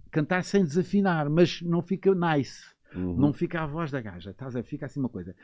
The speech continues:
Speaker 1: E então eu procuro não meter essas coisas porque, cá está,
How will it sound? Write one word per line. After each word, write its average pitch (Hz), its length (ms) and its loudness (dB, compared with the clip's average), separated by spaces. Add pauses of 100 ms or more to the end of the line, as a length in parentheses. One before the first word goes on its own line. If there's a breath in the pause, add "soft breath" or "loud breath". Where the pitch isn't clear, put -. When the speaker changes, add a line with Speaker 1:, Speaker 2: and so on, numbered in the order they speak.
(160 loud breath)
Speaker 1:
E 156 120 -2
então 170 220 2
eu 165 120 2
procuro 175 680 0
não 165 240 0
meter 175 260 0
essas 170 260 -4
coisas 185 300 -2
porque, - 300 -10 (320)
cá 120 100 -6
está, 95 280 -4